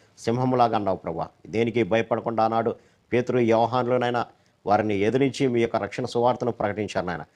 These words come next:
అంతేకాకుండా వారు ప్రార్థన చేయగానే అక్కడ ఉన్నటువంటి భూమి కంపించినట్లుగా నీ వాక్యం సెలవిస్తుంది ప్రభా. కాబట్టి మీ యొక్క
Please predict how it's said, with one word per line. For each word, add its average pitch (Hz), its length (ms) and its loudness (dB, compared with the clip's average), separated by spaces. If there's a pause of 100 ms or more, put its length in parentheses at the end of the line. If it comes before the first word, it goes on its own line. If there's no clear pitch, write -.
(280)
అంతేకాకుండా 110 460 0
వారు 104 160 2
ప్రార్థన 113 420 2 (120)
చేయగానే 120 240 0
అక్కడ 117 160 -2
ఉన్నటువంటి 117 360 -2
భూమి 113 280 0
కంపించినట్లుగా 117 840 -2 (320)
నీ 95 60 -4
వాక్యం 95 400 0
సెలవిస్తుంది 90 540 -6
ప్రభా. 85 280 -4 (160)
కాబట్టి 95 220 0
మీ 98 120 -2
యొక్క 95 260 -2